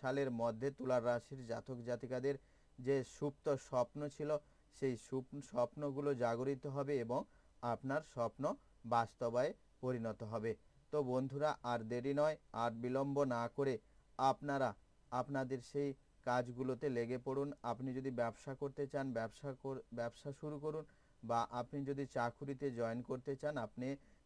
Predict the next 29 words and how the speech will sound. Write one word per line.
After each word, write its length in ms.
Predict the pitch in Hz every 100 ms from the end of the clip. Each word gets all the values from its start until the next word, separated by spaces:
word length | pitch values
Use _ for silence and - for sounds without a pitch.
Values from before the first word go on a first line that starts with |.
| -
যে 200 | 123 151
কোনো 320 | 165 165 127 - - - - -
ইন্টারভিউতে 800 | 131 139 147 143 147 143 151 147 - - 131
যোগ 260 | 123 147 139
দিন 280 | 131 147 127
বা 200 | 120 120
আপনি 260 | 110 139
পরীক্ষায় 560 | 135 123 120 - 135 143
বসেন, 400 | 131 131 165 180
আপনি 400 | - 110 127 180 - - - - -
সাকসেস 440 | 120 110 - 123 113
হবেন। 300 | 117 123 107 _ - _ -
তো 240 | 143 151 - - - -
বন্ধুরা 520 | 123 131 143 143 151 -
আমি 240 | 123 123 127
এই 80 | 120
তিন 240 | - 151 156
রাশির 460 | 143 120 - 151
জাতক 480 | 127 117 120 - 139
জাতিকাদের 600 | 123 113 120 131 135 143
কথা 400 | 139 127 143 147 - - - -
আলোচনা 500 | 120 135 139 143 139
করলাম 500 | - 127 131 147 151 - - -
যে 160 | 131 139
তিন 400 | 135 - 143 156
রাশির 520 | 131 123 - 151 127
জাতক 300 | 120 120 147 127
জাতিকাদের 640 | 123 120 139 143 139 143
ওপর 380 | 123 110 139